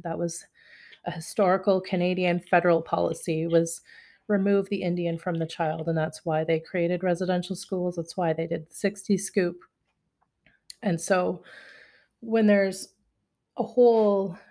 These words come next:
network or foundation of, of removing or fracturing families in such a way,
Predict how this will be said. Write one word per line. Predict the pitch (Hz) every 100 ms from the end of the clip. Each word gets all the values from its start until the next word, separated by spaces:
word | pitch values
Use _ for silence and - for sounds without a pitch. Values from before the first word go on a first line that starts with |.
| _ _
network | 202 190 202 202 226 208 190 208 208
or | 180 170
foundation | 170 - 190 185 185 185 208 202 185 175 175 - - - _ _ 190
of, | 185 185 185 - -
of | 170 175
removing | 202 190 202 208 202 185 190 175 _ _ _ _ _ _ _ -
or | 185 175
fracturing | - 247 214 208 - 196
families | 180 190 185 202 185 175
in | 175
such | - 175 -
a | 196
way, | 170 170 180